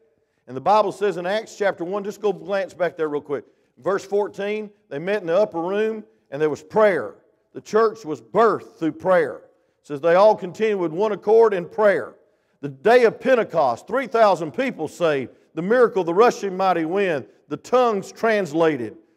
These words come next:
Nineteen dialects listed right there. Nothing about gibberish, nothing about prayer language. Don't get that wrong. It came through a prayer meeting. Acts two, one, "And when the day of Pentecost was fully come, they were all in one accord in one place."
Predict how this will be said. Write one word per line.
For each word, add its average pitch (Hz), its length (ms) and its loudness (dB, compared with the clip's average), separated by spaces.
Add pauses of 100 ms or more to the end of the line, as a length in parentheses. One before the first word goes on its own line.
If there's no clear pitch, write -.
(120)
Nineteen 196 520 -2
dialects 160 580 2
listed 170 400 -2
right 170 200 2
there. 160 180 -2
Nothing 165 240 -4
about 165 280 -2
gibberish, 156 400 -6
nothing 165 240 -8
about 156 240 -4
prayer 143 220 -2
language. 120 440 -10 (240)
Don't 139 200 -8
get 135 180 -10
that 127 160 -8 (340)
wrong. 117 320 -8 (420)
It 120 140 -16
came 220 340 -2
through 202 160 -4
a 180 40 -6
prayer 214 340 -2
meeting. 143 320 -8 (460)
Acts 180 340 -2
two, 226 340 -6
one, 170 360 -2
"And 143 120 -8
when 180 140 -6
the 160 80 -6
day 190 280 0
of 208 100 -4
Pentecost 190 460 -2
was 160 100 -18
fully 190 220 -6
come, 196 260 -2
they 175 100 0
were 165 120 -2
all 185 280 4
in 165 80 -6
one 196 180 -2
accord 196 500 -2 (200)
in 156 160 -6
one 190 220 -4
place." 180 680 -2